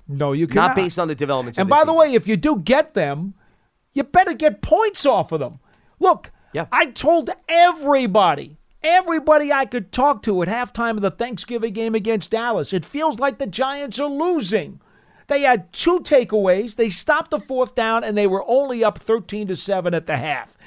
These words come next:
Speaker 1: I said, "This is not good." The war of attrition with this secondary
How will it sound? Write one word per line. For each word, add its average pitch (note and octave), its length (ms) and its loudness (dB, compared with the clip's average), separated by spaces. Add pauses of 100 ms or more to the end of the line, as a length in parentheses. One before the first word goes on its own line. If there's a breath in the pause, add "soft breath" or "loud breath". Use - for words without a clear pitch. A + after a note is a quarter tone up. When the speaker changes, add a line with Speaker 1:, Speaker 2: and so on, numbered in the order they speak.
(240 loud breath)
Speaker 1:
I - 140 2
said, F#3+ 440 -4
"This D4 360 -4
is B3 260 -8
not A#3+ 440 -2
good." C4+ 480 2 (600 soft breath)
The G#3+ 100 4
war C#4+ 300 2
of D#4 100 -2
attrition A#3 760 -4
with A3+ 220 0
this C4+ 180 -2
secondary G#3 800 -2